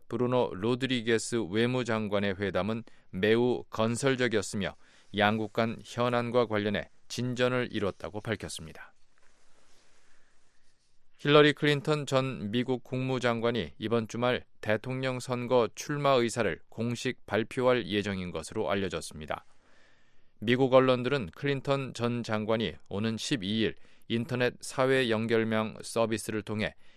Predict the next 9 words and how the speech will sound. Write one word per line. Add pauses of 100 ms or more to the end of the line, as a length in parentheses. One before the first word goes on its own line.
(120)
민주당
대통령
후보
경선에
참여할
뜻을
발표할
것이라고
보도했습니다.